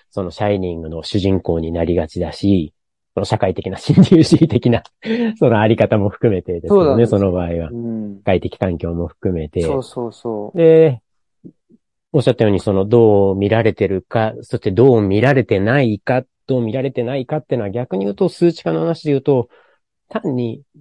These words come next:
Speaker 1: あなたの周りにいる人があなたを見る目がないだけだから、どっか行ったらいるからって話じゃないですか。
Speaker 2: うん。うん、うん、うん、うん。
Speaker 1: とは思うんですね。うん。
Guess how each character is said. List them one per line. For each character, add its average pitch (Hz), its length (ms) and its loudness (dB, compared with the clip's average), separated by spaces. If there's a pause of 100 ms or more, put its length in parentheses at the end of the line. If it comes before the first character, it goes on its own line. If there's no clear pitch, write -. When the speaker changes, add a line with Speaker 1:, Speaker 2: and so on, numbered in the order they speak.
(260)
Speaker 1:
あ - 100 -4
な 233 120 0
た 190 140 2
の 143 80 4
周 147 220 4
り 151 80 2
に 151 100 2
い - 20 2
る 151 80 -2
人 151 160 -2
が 131 220 -4 (120)
あ 139 140 -8
な 180 160 -6 (180)
た 151 260 -4
を 165 120 0
見 113 160 4
る 127 100 4
目 135 140 2
が 90 120 -14
な 123 140 -10
い 113 120 -10
だ 131 160 -10
け 180 100 -10
だ 147 80 -10
か - 100 -20
ら、 - 80 -20 (280)
ど 208 240 2
っ - 40 -12 (120)
か 160 100 0
行 113 100 0
っ - 80 -20
た 135 140 0
ら 104 80 -2
い 90 80 -6
る 113 100 2
か 98 140 -4
ら 90 120 -16
っ - 20 -20 (160)
て - 80 -16
話 117 440 -4
じ 113 100 -4
ゃ 87 40 -6
な 85 140 -10
い 78 80 -10
で 80 100 -14
す - 100 -18
か。 - 140 -12
Speaker 2:
う 151 40 -4
ん。 127 220 -4
う 123 60 -10
ん、 110 220 -10
う 120 60 -16
ん、 104 220 -14
う 113 60 -18
ん、 107 40 -16
う - 20 -16
ん。 98 40 -20
Speaker 1:
と 151 100 0
は 104 260 -4 (180)
思 113 480 -2
う 98 60 -6
ん 85 300 -10 (100)
で 85 100 -12
す - 140 -14
ね。 131 180 -6 (360)
う 113 60 -2
ん。 90 540 -4